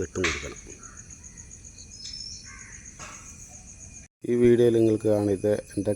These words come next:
കിണറാണ്. കിണറിനെ അടുപ്പിച്ചിട്ടാണ് ഞാൻ വെച്ചിട്ടുള്ളത്. അപ്പോൾ കിണറിലേക്ക് വള്ളിയുടെ വേര് പോയാലും പോയാലും ഇത്ര ഒന്നുണ്ടല്ലോ, അത് കിണറിലേക്കൊന്നും ഇറങ്ങൂല. അപ്പം നാല് വള്ളി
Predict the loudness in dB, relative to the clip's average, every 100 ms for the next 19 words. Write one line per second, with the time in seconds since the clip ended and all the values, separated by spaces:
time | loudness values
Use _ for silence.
0 | -2 -2 -2 -4 -8 -8 -2 -2 0 2
1 | 2 -2 -4 -4 -4 -4 0 0 -2 -4
2 | -8 -12 -20 -18 -18 -16 -18 -20 -20 -20
3 | -20 -20 -20 -20 -12 -2 0 2 4 4
4 | 4 6 6 6 4 4 4 2 2 4
5 | 4 4 2 2 4 4 4 4 2 2
6 | 0 2 2 2 0 -4 -8 -12 -8 -4
7 | -2 -2 -2 0 0 0 -2 -4 -8 -14
8 | -20 -20 -20 -20 -20 -12 -10 -10 -12 -16
9 | -14 -12 -12 -14 -16 -16 -16 -12 -6 -2
10 | 2 4 4 2 0